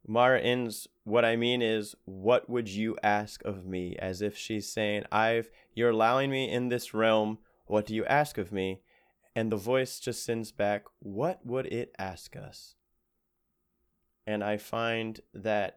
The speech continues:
that is one of those I O U kind of things. If this is the nine,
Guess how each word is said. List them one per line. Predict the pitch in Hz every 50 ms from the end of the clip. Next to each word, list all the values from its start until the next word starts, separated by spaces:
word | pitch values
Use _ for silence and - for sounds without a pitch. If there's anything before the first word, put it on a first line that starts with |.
| 101 90
that | 101 101 101 104
is | 104 104 104 104 104
one | 104 101 101 98 98
of | 95 95
those | 95 98 95 95 95 95 95 90 90 - - - - _ _ _ _ _ _ _ _ _ _ _ _ _ _ _ _ _ _ _ _ _ -
I | - 98 98 98
O | 92 95
U | 95 92 90 90 90
kind | 87 - - 73 65
of | 78 -
things. | - - 85 85 - - 101 - - - -
If | 113 - -
this | - 110 -
is | - 113 110 101
the | - 117
nine, | 107 104 104 104 104 101 98 98 98 98 98